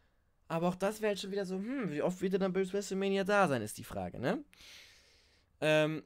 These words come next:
es wurde ja jetzt letztens, äh, eine Fehde Lesnar-Wyatt sehr, sehr krass angeteased und ich glaube auch, dass man diesen Weg gehen will. Und deshalb würde ich mir sehr, sehr wünschen, dass eine von den beiden den Titel gewinnt.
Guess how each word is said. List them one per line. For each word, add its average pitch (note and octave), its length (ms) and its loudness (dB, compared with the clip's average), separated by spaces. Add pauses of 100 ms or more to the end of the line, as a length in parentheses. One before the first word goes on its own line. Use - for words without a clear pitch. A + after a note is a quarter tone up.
es D3+ 200 -2
wurde B3 260 4
ja - 40 8
jetzt F#3 220 2
letztens, F3+ 640 -2
äh, D3 320 0
eine C#3 160 0
Fehde D#3+ 640 2
Lesnar-Wyatt B2+ 1080 2
sehr, A2+ 160 -2
sehr G#2 140 -4
krass - 360 -8
angeteased D3 800 -4
und B2+ 160 -4
ich - 140 -14
glaube C#3 260 2
auch, B2 60 -4
dass A#2+ 140 -12
man A#2+ 80 -8
diesen A2 240 -10
Weg G2 180 -8
gehen A#2 320 0
will. F2 160 -10 (420)
Und C3 140 -6
deshalb C#3+ 220 -2
würde D3 120 -4
ich C3 80 -12
mir B2+ 100 -6
sehr, E3 280 4
sehr F3+ 160 0
wünschen, F3 260 -4
dass C#3 240 -8
eine F#3 260 0
von C3 220 -4
den A2+ 140 -6
beiden G#2+ 440 -6 (1000)
den C3+ 160 0
Titel F#3+ 240 0
gewinnt. F3 480 2